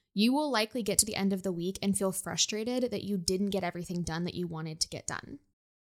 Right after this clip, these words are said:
And this can be true for really anyone. It's not just something that happens for entrepreneurs, but for people running their own business, this is especially true because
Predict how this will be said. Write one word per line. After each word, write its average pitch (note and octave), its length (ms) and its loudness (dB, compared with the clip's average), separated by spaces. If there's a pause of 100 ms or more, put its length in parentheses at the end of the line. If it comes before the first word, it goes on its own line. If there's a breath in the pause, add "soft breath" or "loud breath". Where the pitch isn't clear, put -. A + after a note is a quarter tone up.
(640)
And A#3+ 120 8
this D#4+ 140 10
can F#4+ 120 4
be F#4 120 2
true B3 260 0
for A3+ 160 -2
really C#4+ 340 2
anyone. A3 400 0
It's - 200 4
not A#3 240 -2
just G#3 200 2
something G3 200 0
that F#3 100 -4
happens G3 400 -2
for - 120 -2
entrepreneurs, F#3+ 760 0 (480 loud breath)
but - 180 4
for C4+ 140 -4
people D#4 260 0
running A3+ 240 0
their G#3+ 160 -2
own G3+ 160 2
business, G#3+ 480 6
this G#3+ 220 -2
is C4 100 -2
especially G#3 640 2
true F#3+ 340 0
because G3 640 4